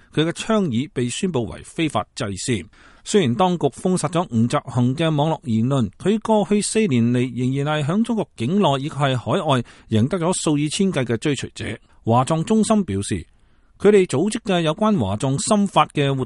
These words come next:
動一度吸引咗世界各地八千四百名嘅信眾參加。吳澤恒嘅追隨者之一何女士話，華藏心法越嚟越受歡迎，人群係越聚越多，令到政府感到恐懼。何女士話，中國政府就係害怕吳澤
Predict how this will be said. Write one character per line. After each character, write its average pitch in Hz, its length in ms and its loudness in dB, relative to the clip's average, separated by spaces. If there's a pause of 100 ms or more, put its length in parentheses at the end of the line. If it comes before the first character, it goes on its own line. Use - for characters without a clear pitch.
(120)
動 127 140 0
一 170 100 -4 (140)
度 127 220 0
吸 - 80 0
引 143 180 -2
咗 151 240 -2
世 147 80 -4
界 139 140 -4
各 139 140 -4 (100)
地 120 160 -4
八 131 180 -2
千 180 240 -4
四 143 320 -4
百 143 160 0
名 92 220 -6
嘅 135 160 -4
信 127 280 -2
眾 127 200 -2
參 147 260 -2
加。 147 240 -4 (500)
吳 117 100 2
澤 143 180 2
恒 131 260 -2
嘅 196 180 2
追 247 160 -2
隨 104 280 0
者 127 180 -4
之 156 160 -8
一 190 60 2
何 107 260 -6
女 95 100 -4
士 113 220 -2
話， 104 300 -2 (340)
華 123 180 0
藏 175 220 -2
心 240 240 0
法 220 160 2
越 143 160 -4
嚟 110 40 0
越 110 200 -2
受 131 280 -2
歡 196 220 0
迎， 110 200 -2 (100)
人 123 200 -2
群 123 220 0
係 139 120 -6
越 135 260 -6
聚 131 120 -2
越 113 140 -2 (120)
多， 156 260 0
令 127 180 -4
到 143 100 0
政 139 220 -4
府 147 200 -4
感 127 200 -4
到 110 140 0
恐 87 340 -10
懼。 107 200 -6 (180)
何 131 240 -2
女 165 120 0
士 160 200 -2
話， 156 220 0 (160)
中 269 100 0
國 233 80 4
政 190 160 0
府 220 160 0
就 196 100 0
係 151 140 2
害 151 180 0
怕 165 220 0
吳 117 240 -2
澤 139 140 -4